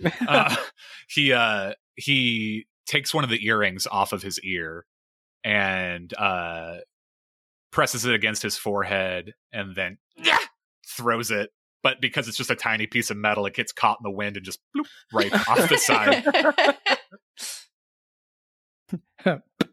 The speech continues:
Speaker 4: Ow!
Speaker 2: Uh, yeah, right in the eye. Right back on the ear.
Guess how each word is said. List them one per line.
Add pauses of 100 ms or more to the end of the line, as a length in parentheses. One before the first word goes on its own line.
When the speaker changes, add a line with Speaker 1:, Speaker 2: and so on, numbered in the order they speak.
Speaker 4:
Ow!
Speaker 2:
Uh,
yeah,
right
in
the
eye.
Right
back
on
the
ear.